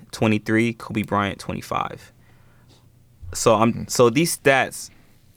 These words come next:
Speaker 1: you know, th-, that comparison is a lot closer than people, uh, expect. And we also have to remember that Kobe Bryant played four more seasons than Dwayne Wade did.
Speaker 2: Mm-hmm.
Speaker 1: Uh, t-, Kobe Bryant has one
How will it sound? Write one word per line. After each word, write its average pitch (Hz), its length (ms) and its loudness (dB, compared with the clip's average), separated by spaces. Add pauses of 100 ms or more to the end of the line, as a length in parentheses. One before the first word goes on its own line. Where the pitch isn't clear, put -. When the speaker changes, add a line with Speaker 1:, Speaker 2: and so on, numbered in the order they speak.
(460)
Speaker 1:
you 113 80 0
know, 110 100 2
th-, 107 200 -2
that 123 180 2
comparison 110 540 0
is 95 120 -8
a 76 60 -6
lot 87 220 -6
closer - 420 -8
than 78 420 -10
people, 90 480 -8
uh, 80 240 -4 (160)
expect. - 500 0 (380)
And 110 100 2
we 107 80 4
also 107 240 4
have 104 120 2
to 110 100 -4
remember 104 500 2
that 95 440 0 (160)
Kobe 101 260 0
Bryant 95 360 -2
played - 220 -2
four 98 280 -4
more 95 200 -4
seasons 87 540 -6
than 78 340 -8
Dwayne 80 300 -6
Wade 76 220 -6
did. 57 260 -8 (500)
Speaker 2:
Mm-hmm. 101 280 -2
Speaker 1:
Uh, 101 420 4 (260)
t-, - 80 -16 (140)
Kobe 107 240 0
Bryant 101 280 -2
has 98 180 -2
one 104 400 -2